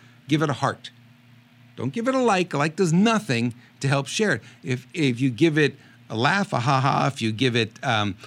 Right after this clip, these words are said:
a wow, or if you give it a heart, the algorithm says people are responding to this and it moves it up in the algorithm, meaning more people will see it. So you think, "Well, I can't do anything. It's just little old me." All you have to do is hit the heart.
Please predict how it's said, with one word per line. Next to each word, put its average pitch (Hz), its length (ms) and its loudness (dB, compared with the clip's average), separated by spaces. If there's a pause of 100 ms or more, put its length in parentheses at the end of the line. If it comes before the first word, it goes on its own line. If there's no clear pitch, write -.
(120)
a 107 80 -6
wow, 196 520 2
or 139 180 2
if 123 140 -4
you 127 80 -2
give 123 180 0
it 127 100 0
a 113 60 -2
heart, 180 340 0 (360)
the 127 120 0
algorithm 160 680 2
says 117 460 -2 (240)
people 160 280 0
are 165 60 2
responding 180 600 0
to 127 120 -2
this 131 240 0
and 117 100 -2
it 143 80 -4
moves 156 300 2
it 143 80 0
up 151 120 -2
in 151 80 -4
the 135 80 2
algorithm, 135 560 0
meaning 247 400 2
more 175 200 2
people 160 440 0
will 147 200 0
see 269 280 2
it. 156 120 0 (580)
So - 140 2
you 202 100 6
think, 196 240 2
"Well, 180 100 2
I 190 60 2
can't 170 300 -2
do 156 120 2
anything. 147 340 0
It's 120 140 0
just 139 220 -2
little 143 260 0
old 127 160 0
me." 139 220 2
All 139 180 -4
you 170 100 0
have 160 120 -2
to 170 80 -8
do 160 140 2
is 131 80 -2
hit 143 160 -4
the 135 60 -4
heart. 147 240 -2